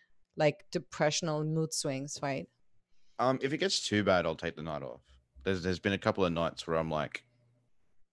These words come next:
Speaker 2: "All right, I should probably not get on camera." But then there's also been a couple of nights where I've, like, gotten on camera, and then half an hour later, I'll stop playing and I'll stop streaming, and I'll tell chat, like, I, like, I'll apologize to everybody. It happened last week. Um,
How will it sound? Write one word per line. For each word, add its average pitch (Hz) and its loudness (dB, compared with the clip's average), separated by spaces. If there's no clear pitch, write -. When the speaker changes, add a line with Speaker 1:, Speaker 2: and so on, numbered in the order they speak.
Speaker 2:
"All - -8
right, - -6
I 80 -4
should - -10
probably 82 -8
not 76 -8
get 76 -6
on 76 -8
camera." 71 -8
But 95 4
then 104 8
there's 104 6
also 110 8
been 135 8
a 110 8
couple 110 6
of 98 8
nights 92 8
where 98 8
I've, 87 4
like, 95 2
gotten 110 6
on 110 6
camera, 110 2
and 107 6
then 104 8
half 104 4
an 113 6
hour 98 8
later, 87 6
I'll 82 4
stop - 0
playing 85 0
and 85 0
I'll 80 2
stop - 0
streaming, 85 0
and 87 0
I'll 85 0
tell 85 -2
chat, - -2
like, 82 -2
I, 80 2
like, 82 0
I'll 82 4
apologize 85 0
to 92 -4
everybody. 101 -2
It 95 0
happened 117 4
last 95 4
week. 90 -2
Um, 82 -2